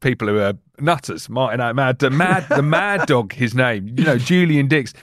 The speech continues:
Speaker 1: You had, on one side of things, the really emotional, almost rash players, tremendously skillful and tr-,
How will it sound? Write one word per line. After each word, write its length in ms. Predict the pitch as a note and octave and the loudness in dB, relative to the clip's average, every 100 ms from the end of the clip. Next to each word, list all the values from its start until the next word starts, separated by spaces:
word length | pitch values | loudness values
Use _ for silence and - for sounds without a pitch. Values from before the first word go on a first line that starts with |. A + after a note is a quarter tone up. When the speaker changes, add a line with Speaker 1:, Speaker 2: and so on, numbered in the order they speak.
| _ _ _ | _ _ _
Speaker 1:
You 140 | E3 D#3+ | -2 0
had, 300 | E3+ C3+ C3 | 0 -4 -2
on 140 | D#3+ | 0
one 180 | F3+ A3 | 2 2
side 180 | - D3+ | 2 0
of 40 | A#2+ | 0
things, 180 | A#2+ A#2 | -2 0
the 80 | |
really 520 | C3+ C#3+ E3 D#3+ D3 C3 | 0 4 6 6 6 2
emotional, 600 | C#3+ C#3 C3+ - B2+ B2+ | 4 2 2 0 0 0
almost 280 | B2+ A#2 | 0 -2
rash 400 | B2 C#3+ C#3+ - - | -2 0 0 -4 -2
players, 360 | B2+ A#2+ A2 | 2 2 0
tremendously 640 | - C3 D3 D3+ C#3 - | -2 -2 2 2 2 -2
skillful 680 | A#2+ - B2+ A2+ - A#2 G#2+ | -6 0 0 0 -2 0 0
and 180 | A2+ | -2
tr-, 100 | G#2+ | -6